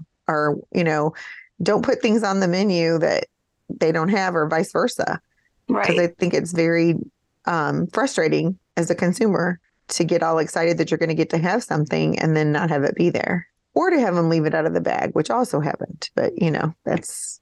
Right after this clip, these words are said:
Speaker 2: Well, and, and another example, Pop Century, and I just, 'cause that's been our go-to resort the last couple of stays.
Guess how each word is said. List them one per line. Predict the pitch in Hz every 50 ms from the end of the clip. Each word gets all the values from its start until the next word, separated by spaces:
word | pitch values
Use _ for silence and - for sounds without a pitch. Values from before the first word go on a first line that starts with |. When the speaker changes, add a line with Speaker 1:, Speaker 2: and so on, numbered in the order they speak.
| - - - -
Speaker 2:
Well, | - 262 294 294 254
and, | - 262 277 262
and | 254 - 247 262 262 262
another | 254 247 240 247 269 277 277 262 254
example, | 233 226 226 214 214 233 226 220 220 220 220 208 202 202 - - -
Pop | - 226 190 - -
Century, | - - - 220 208 214 - - 190 196 196 190 185 -
and | 208 214
I | 220 214
just, | 214 208 220 220 - -
'cause | 247 220 190
that's | 214 214 220 220 -
been | - - 220 214
our | 202 202
go-to | 196 196 208 202 202 202 - - 208 185
resort | 185 196 190 185 202 196 190 190 180 - -
the | 202 202
last | 202 190 190 185 - -
couple | - - - - 185 185
of | 180 175
stays. | - - - - 190 180 175 175 175 - -